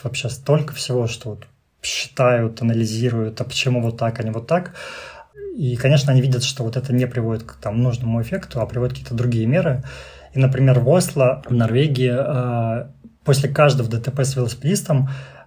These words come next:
они анализируют не только место, где произошло Д Т П, но они анализируют еще и все похожие места в городе, и они их переделывают. То есть, если на каком-то перекрестке, при-, там, с-,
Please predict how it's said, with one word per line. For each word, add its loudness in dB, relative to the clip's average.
они 4
анализируют 6
не 2
только 0
место, 4
где 0
произошло -2
Д -4
Т -8
П, -4
но 0
они 6
анализируют 2
еще 0
и 0
все -4
похожие 0
места 0
в -2
городе, -4
и 4
они 6
их 2
переделывают. -2
То 2
есть, -4
если 2
на 0
каком-то 0
перекрестке, 0
при-, -6
там, -6
с-, -12